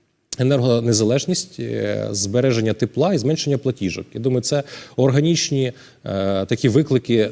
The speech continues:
е, майбутнього, і ми на них відповіли, е, не якимись там, там максимально масштабними, там, мілі-, мільйонними на один будинок кроками, а в сукупності це, м, е, комплекс маленьких заходів,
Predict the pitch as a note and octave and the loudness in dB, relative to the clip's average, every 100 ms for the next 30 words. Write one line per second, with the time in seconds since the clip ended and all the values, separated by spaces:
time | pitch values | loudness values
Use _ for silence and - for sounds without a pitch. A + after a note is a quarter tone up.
0 | G#2 G2+ G#2 A2+ F3 G#3+ F#3 C#3+ C3+ C#3+ | -2 -2 0 2 2 2 2 2 2 2
1 | C3+ - A#2+ - C3 C#3 F#3+ G#3 - - | 2 0 -2 2 4 4 2 -2 -12 -20
2 | - _ - G2+ G2+ G2+ A#2 B2 B2+ A#3 | -20 _ -8 -4 -4 0 2 2 2 2
3 | E3 - B2 A2 G#2+ - G2 F#2+ G#2+ A#2+ | 0 0 -2 -2 -4 -10 -10 -4 -2 0
4 | C#3 C#3+ C3+ B2 B2+ - C3 A#2+ A2 - | 2 2 2 2 0 0 0 0 0 -2
5 | G2 F#2+ G#2 G2+ A2 - - A#2+ B2 B2 | -4 -6 -8 -12 -16 -20 -10 -2 2 4
6 | B2 B2+ C3 C#3 C#3 B2 A#2 A#2 A2+ B2 | 4 4 4 4 4 2 2 2 2 0
7 | A2+ A2+ A#2 A2 - - A2 A2+ G#2+ - | 0 2 2 0 -4 -10 -6 0 0 0
8 | F#2+ F#2+ A#2 B2 A#2+ - - - _ - | -6 -2 0 2 0 -6 -20 -20 _ -10
9 | - - F3 G#3 E3+ - - C#3 - - | -4 0 0 2 0 0 0 0 0 0
10 | C3+ C3 - - A1 G#1+ G#2+ G#2+ A2 G#1+ | 0 -2 -4 -14 -14 -12 -10 -10 -10 -10
11 | - F3 F3+ C3+ - C3 D3+ D3+ C#3+ C3+ | 0 0 2 0 0 2 4 4 2 2
12 | A#3 - C#3+ G2 | 0 0 -2 -2